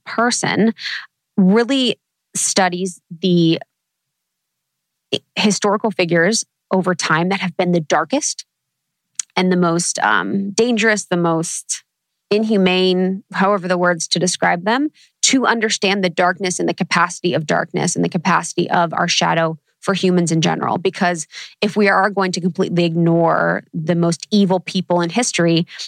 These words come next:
and not look at and understand the darkness and shadow of them,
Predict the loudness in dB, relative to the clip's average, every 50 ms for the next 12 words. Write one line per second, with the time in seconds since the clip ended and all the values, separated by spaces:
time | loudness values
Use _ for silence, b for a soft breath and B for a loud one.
0 | B -2 -2 0 2 0 0 0 -2 -6 -4 -2 -2 -2 -2 -2 -2 -4 -2 -4
1 | -4 -4 -2 -2 0 0 0 0 -2 -4 -6 -4 -2 0 2 2 2 2 0 0
2 | 0 -2 -2 0 2 0 0 0 -2 -4 -4 -2 -2 -2 0 0 2 2 2 0
3 | -2 -2 -4 -4 -2 -2 -2 -2 0 -2 -2